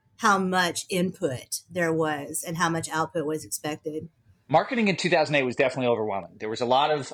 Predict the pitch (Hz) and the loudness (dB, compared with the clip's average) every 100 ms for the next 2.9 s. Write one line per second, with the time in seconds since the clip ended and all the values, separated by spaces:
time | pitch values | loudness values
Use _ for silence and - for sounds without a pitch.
0 | - 135 120 - 143 131 120 117 113 - | 0 0 0 -2 0 0 0 0 -2 0
1 | 120 113 127 143 143 131 - 147 127 143 | 2 2 0 0 2 0 0 2 2 2
2 | 123 - 120 113 98 113 - 117 - | 0 -4 -4 -4 -6 -10 -4 -6 -6